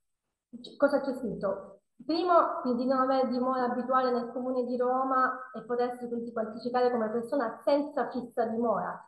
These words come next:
Ma noi ci ricordiamo che sono senza fissa dimora, sono quelli che per scelta personale si spostano da un comune all'altro, ok? E quindi se è un senza fissa dimora è una scelta personale, come potrebbe essere, c'è anche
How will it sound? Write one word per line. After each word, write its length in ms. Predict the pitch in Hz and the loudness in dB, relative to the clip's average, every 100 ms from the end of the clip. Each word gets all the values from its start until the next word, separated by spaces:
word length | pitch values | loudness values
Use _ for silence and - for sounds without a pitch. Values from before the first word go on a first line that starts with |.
| _ | _
Ma 120 | 226 | 2
noi 180 | 285 294 | 4 4
ci 80 | 269 | 0
ricordiamo 520 | 226 226 240 277 220 | 0 0 2 4 2
che 60 | 214 | -2
sono 200 | 214 208 | -4 -4
senza 340 | 220 - 220 | -6 -4 -6
fissa 260 | 226 - 226 | -6 -6 -6
dimora, 480 | 214 214 196 180 - - _ | -4 -2 -2 -2 -6 -14 _
sono 240 | 208 214 | -6 0
quelli 420 | 277 262 262 226 | 4 4 2 0
che 400 | 233 226 - - - | 0 0 -2 -4 4
per 140 | 240 | 4
scelta 380 | - 285 285 277 | 6 4 4 0
personale 480 | 254 262 294 311 285 | 0 0 2 4 2
si 100 | 254 | 0
spostano 400 | - 285 285 262 | 2 2 2 0
da 100 | 233 | 0
un 140 | 240 233 | 0 -2
comune 280 | 233 233 | -2 -2
all'altro, 800 | 214 240 214 180 196 196 - - _ | 0 0 -2 -2 -4 -4 -6 -14 _
ok? 720 | - 226 269 233 269 285 - - | -8 0 2 4 2 -2 -6 -4
E 120 | 285 | -2
quindi 580 | 254 269 262 269 - - | 0 0 -2 -4 -10 -4
se 100 | 285 | 2
è 60 | 285 | 4
un 220 | 269 269 | 4 2
senza 380 | 285 269 269 226 | 0 -2 -4 -4
fissa 340 | 269 - - | -4 -6 -6
dimora 600 | 214 240 269 277 285 302 311 - - _ | -4 -2 0 2 2 0 -4 -10 -20 _
è 100 | 214 | -4
una 160 | 214 208 | -4 -4
scelta 280 | 233 240 | -4 -2
personale, 520 | 226 240 320 269 240 202 | -4 -4 -4 -2 0 -2
come 180 | 202 | -2
potrebbe 380 | 196 196 202 202 | -4 -2 -2 2
essere, 440 | 214 220 214 202 202 | 2 2 0 0 -2
c'è 100 | 185 | -4
anche 460 | 214 226 208 - | -4 -4 -8 -10